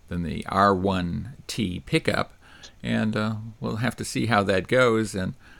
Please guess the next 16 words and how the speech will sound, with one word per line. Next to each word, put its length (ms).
they'd 140
like 240
to 80
be 140
positioned 560
in 100
the 100
U 180
K 320
or 100
somewhere 480
in, 320
uh, 360
Western 360
Europe, 460
uh, 200